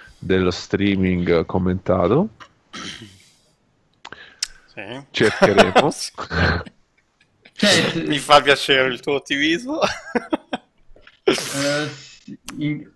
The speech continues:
Speaker 3: sperando che non ci siano casini, sì, a me piacerebbe fare come l'anno scorso, starci per tutto il tempo, farlo integrale, però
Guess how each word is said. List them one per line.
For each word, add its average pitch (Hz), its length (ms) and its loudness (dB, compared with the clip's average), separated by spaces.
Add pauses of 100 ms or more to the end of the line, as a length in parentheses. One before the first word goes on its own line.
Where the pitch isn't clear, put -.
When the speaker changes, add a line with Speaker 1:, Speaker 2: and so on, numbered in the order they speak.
(320)
Speaker 3:
sperando 165 560 -2
che 135 60 0
non 135 100 4
ci 131 120 -4
siano 139 200 2
casini, 196 440 -2
sì, 104 420 -6
a 104 140 -8
me 131 160 0
piacerebbe 123 340 2
fare 123 180 0
come 123 140 2
l'anno 117 160 0
scorso, 131 400 -6
starci 107 380 -10
per 107 140 -10
tutto - 240 -8
il 120 100 -4
tempo, 104 280 -4
farlo 104 640 -8
integrale, 110 680 0 (240)
però - 280 -4